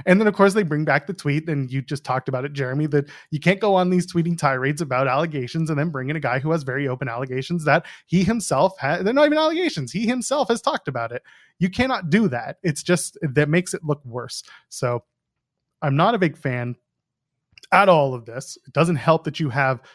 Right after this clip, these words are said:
a roster of, you know, a hundred fifty thousand people.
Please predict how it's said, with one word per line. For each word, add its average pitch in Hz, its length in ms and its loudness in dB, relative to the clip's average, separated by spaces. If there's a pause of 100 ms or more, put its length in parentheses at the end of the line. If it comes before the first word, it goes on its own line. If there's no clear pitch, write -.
(160)
a 170 100 6
roster 131 680 0
of, 135 320 0 (560)
you 165 120 2
know, 131 220 2
a 135 60 2
hundred 151 380 0
fifty 143 240 -4
thousand 139 520 -2
people. 156 580 -4